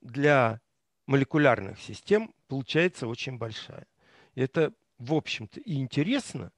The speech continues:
вот, но и, э, заставляет задуматься. Прежде всего, заставляет задуматься о том, <clears throat> какова вообще роль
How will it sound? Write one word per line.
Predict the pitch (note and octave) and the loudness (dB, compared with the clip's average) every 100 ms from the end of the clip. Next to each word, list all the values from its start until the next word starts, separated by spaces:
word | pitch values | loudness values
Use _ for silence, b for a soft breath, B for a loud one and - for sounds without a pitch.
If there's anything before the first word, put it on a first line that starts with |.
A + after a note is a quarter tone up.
| b b b b b | b b b b b
вот, | C3+ B2+ A#2 - | -4 0 -2 -2
но | A#2+ E3+ A#3+ - | -4 2 2 0
и, | D#3 D#3+ G3 G#3 G3+ | -4 -2 0 0 0
э, | - D3 C#3+ C3+ B2+ B2+ B2+ | 0 0 0 0 -2 -4 -6
заставляет | A2+ G#2+ C3 B2+ D3 F3+ | -10 -4 -2 2 2 2
задуматься. | C#3 C#3+ A2+ F#2+ D#2+ - - B B B B B B | 2 -2 -4 -12 -14 -20 -20 B B B B B B
Прежде | - C3+ F#3 | -2 -2 -2
всего, | F#3+ G#3 G3+ | -4 0 0
заставляет | F3 F#3+ F#3 F#3+ D3 | 0 0 2 2 2
задуматься | D#3+ E3 F3 D#3 D3 | 0 2 0 0 -2
о | C#3+ | 0
том, | - D3+ D3 - _ _ _ _ _ | 0 0 0 -8 _ _ _ _ _
<clears throat> | - - - - _ _ _ _ _ _ _ _ _ _ _ - | -6 -6 -8 -14 _ _ _ _ _ _ _ _ _ _ _ -8
какова | A#2 D#3 F3 F3 | -2 4 6 6
вообще | D#3 D#3+ - D#3 | 4 2 0 0
роль | B2 C#3 | 0 0